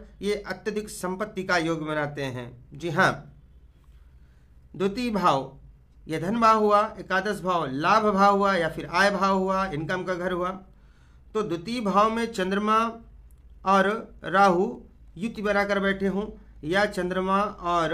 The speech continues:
राहु लाभ भाव में युति बनाकर बैठे हों तो भी अत्यधिक संपत्ति व्यक्ति को दिलाते ही हैं। आइए हम अब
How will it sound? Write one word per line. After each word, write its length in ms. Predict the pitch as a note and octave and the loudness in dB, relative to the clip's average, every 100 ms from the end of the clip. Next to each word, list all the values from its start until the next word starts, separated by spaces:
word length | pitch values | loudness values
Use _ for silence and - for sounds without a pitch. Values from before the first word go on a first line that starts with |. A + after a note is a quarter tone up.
| G3 F#3+ - - | -4 -8 -20 -10
राहु 420 | D3+ F#3 E3 F#3 G3 - - - | 0 0 2 -2 -6 -14 -14 -2
लाभ 300 | F3 A3+ A3 | 2 4 2
भाव 260 | G3 G3 | 2 2
में 100 | G3+ | 2
युति 220 | G3 F#3+ F#3+ | -2 -4 -6
बनाकर 360 | F#3 G3 G3+ | -4 -2 -2
बैठे 260 | F#3 F#3 F3 | -2 -2 -2
हों 180 | F3+ G3 F#3+ - - | -4 -4 -8 -18 -12
तो 100 | D#3+ | -10
भी 100 | F3 | -8
अत्यधिक 480 | - - F3+ E3+ E3 | -10 -12 -8 -8 -8
संपत्ति 560 | D#3+ D3+ D3+ - D#3 | -8 -8 -10 -12 -12
व्यक्ति 320 | C#3+ D3 - B2+ | -10 -12 -12 -12
को 220 | D3 G3 G#3 - - | -6 -6 -8 -18 -16
दिलाते 440 | A#2+ C3 C3 C#3+ F3 | -8 -6 -4 -4 -2
ही 160 | F3 F3+ | 0 0
हैं। 200 | E3+ C#3+ - - - - - - - - - - - - - - D3+ | 0 -4 -8 -18 -20 -20 -20 -20 -20 -20 -20 -20 -20 -20 -20 -14 -6
आइए 360 | D3+ C#3+ F3+ A3+ - - - - - - | -4 -2 -4 -6 -10 -20 -20 -20 -16 -6
हम 180 | C4+ A3+ - F3 | -4 -4 -8 -2
अब 340 | G3+ - - | -2 -2 -14